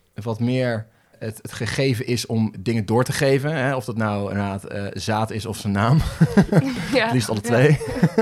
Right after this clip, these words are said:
Speaker 1: <laughs> Dat vrouwen gewoon iets minder gegund
Speaker 2: Nou,
Speaker 1: is.
Speaker 2: de man trekt zijn ha-, handen er ook wel eens vanaf, volgens mij, eh,
Speaker 1: Ja, dat is waar.
Speaker 2: dat hij zijn naam er absoluut niet aan wil verbinden. Maar ik denk wel dat het, het zou ook vanuit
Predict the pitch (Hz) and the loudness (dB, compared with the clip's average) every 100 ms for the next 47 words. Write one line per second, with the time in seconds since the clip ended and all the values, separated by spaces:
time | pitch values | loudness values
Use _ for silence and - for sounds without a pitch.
0 | 233 - - - - 170 - - - 135 | 2 2 -2 -4 -12 -14 -12 -10 -4 -4
1 | - 143 147 143 143 143 143 135 135 117 | -2 2 4 4 2 0 0 0 0 -4
2 | 113 - 208 220 233 262 285 277 285 - | -4 0 4 4 4 6 4 4 -2 0
3 | 269 269 262 254 254 294 269 277 254 233 | 2 4 4 2 2 2 2 0 0 -2
4 | 220 233 220 214 214 208 208 208 214 196 | -2 0 0 0 -8 -6 -4 -4 -4 -4
5 | 196 190 202 220 _ - 92 147 98 - | -4 -6 -8 -12 _ -12 -12 -10 -14 -14
6 | - - 214 208 214 220 220 214 - 220 | -10 -8 -8 -6 -4 -2 -2 -4 -4 -8
7 | 220 254 233 208 202 190 185 214 262 - | -6 -4 -2 -2 -4 -4 -4 -4 -8 -20
8 | - - 240 226 226 214 214 214 226 202 | -4 -2 0 -2 -2 0 0 -2 -2 -10
9 | 190 190 196 180 185 185 - 190 185 185 | -10 -8 -4 -2 -2 -4 -4 0 0 0